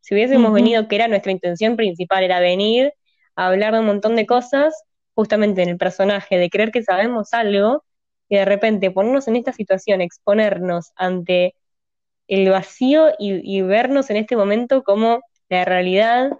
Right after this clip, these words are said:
Speaker 1: nos está transformando en este momento más de lo que nosotras podíamos imaginar cuando empezamos a
Speaker 2: Sí, sí.
Speaker 1: grabar. <laughs> Es tipo,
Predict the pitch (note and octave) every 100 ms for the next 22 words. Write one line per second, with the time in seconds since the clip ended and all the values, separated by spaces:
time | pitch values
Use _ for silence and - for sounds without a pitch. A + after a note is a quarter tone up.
0 | _ _ _ _ _ _ F#3 F#3 E3+ A3
1 | A3+ - - _ _ _ _ _ _ -
2 | F#3+ F3 F#3+ F#3+ G#3+ B3+ A#3+ A3+ D#4 C4+
3 | C4 A3+ A#3+ C4+ A3 B3 C4+ G3+ F3 -
4 | _ _ _ G3 F3 G3 A#3+ A3+ F3 F#3
5 | G#3+ F#3 - F3 E3+ - E3+ F#3 G#3+ F#3
6 | - _ _ _ _ F3 F3 F3 F3+ -
7 | G3+ A3 A3 F#3 E3+ E3+ A#3+ G#3 - _
8 | F#4+ - A3+ G3+ G3